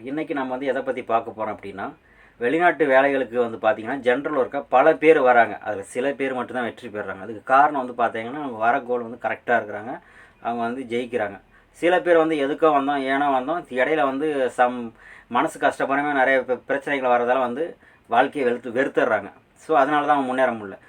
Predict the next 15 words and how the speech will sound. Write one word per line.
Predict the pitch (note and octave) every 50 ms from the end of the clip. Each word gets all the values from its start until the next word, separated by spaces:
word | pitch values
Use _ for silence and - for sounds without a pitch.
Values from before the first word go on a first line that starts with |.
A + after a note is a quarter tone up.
| - - _ _
இதுக்கு | - D3+ F3 F#3 D#3+ E3+
வந்து | E3 D#3+ E3+
நம்ம | E3 D#3+ D3+ C#3+ C3+
ஊர்ல | C#3 D#3+ F3 F#3 E3+ D#3+ D#3 D3+ D3 C#3+ C#3+ C#3
காசு | - C3+ D3+ D3+ - -
சேமிக்க | - D3+ D3 D3+ C#3 C#3+
முடியல, | C#3 C3 C3 C3
அதனால | C#3 C3+ C3 C3+ C#3 C3+
வெளிநாட்டு | C3 C3+ C#3+ C#3+ C3 A#2
போனா | B2+ C3+
முன்னேறலாம், | C#3 C3 C3 C3 C3+ C3+ A#2+ B2 B2+ B2
வச்சிடலாம் | A#2+ - C3 B2 B2+ B2+ B2 A2
அப்படின்னு | - A2+ B2 B2
சொல்லிட்டு | A#2+ - A#2+ A#2 A#2 C3 A2+ G#2+
வரீங்க. | G#2+ G2+ G2+ G2+